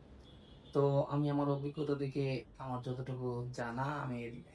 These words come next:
আহ, আপনাদের, আপনাদের কাছে শেয়ার করলাম। আহ, আশা করি কেউ সাপ্লাই কোম্পানির ফাঁদে পড়বেন না।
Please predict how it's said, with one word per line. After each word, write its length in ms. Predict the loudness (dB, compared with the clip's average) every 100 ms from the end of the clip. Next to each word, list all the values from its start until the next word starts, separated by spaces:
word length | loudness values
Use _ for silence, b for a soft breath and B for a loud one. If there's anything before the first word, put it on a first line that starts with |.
| -12
আহ, 340 | -10 -10 -10
আপনাদের, 320 | -8 -6 -6
আপনাদের 400 | -6 -6 -4 -6
কাছে 220 | -6 -8 -8
শেয়ার 280 | -2 -2
করলাম। 300 | -2 -4 -6 -8 -18 -20 -20 B B B B B -18
আহ, 460 | -8 -4 -2 -2 -2
আশা 180 | -2 0
করি 300 | 2 2 0
কেউ 480 | 0 0 0 -4 -12 -18 -14
সাপ্লাই 380 | -6 -6 -4 -4
কোম্পানির 320 | -2 -2 -2
ফাঁদে 260 | -2 -4 -2
পড়বেন 320 | -2 -2 -2
না। 260 | -4 -4